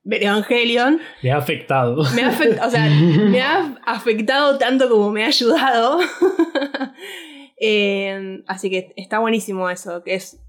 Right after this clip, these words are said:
Speaker 1: es, realmente habla de una obra muy magnífica que pase eso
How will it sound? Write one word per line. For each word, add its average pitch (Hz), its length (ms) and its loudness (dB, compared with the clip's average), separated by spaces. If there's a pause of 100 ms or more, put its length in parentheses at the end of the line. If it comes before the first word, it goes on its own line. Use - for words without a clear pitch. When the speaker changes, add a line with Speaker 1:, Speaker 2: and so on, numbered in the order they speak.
(100)
Speaker 1:
es, - 480 -12 (320)
realmente 208 1040 -2 (100)
habla 220 320 2
de 214 80 -2
una 208 300 -4
obra 214 340 -2
muy 226 720 0
magnífica 202 840 -4
que 185 100 -6
pase 190 380 -6
eso 196 480 -4